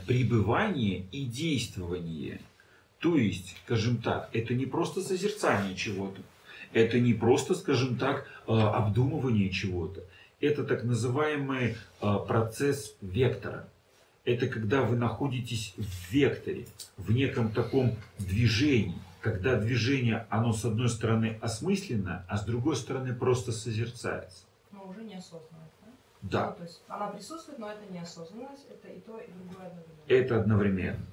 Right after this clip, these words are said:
Speaker 1: То есть, когда этот процесс объединяется. Э, можно, скажем так, э,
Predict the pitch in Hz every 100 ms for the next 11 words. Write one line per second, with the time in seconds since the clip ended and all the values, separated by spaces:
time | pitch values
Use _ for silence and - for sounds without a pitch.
0 | - _ _ - 127 120 139 120 135 131
1 | 135 151 143 131 117 123 - 107 104 101
2 | 110 98 - - - - - - - -
3 | - - 117 110 107 104 - - 113 175
4 | 160 127 127 - 120 123 113 123 104 -
5 | - 95 92 90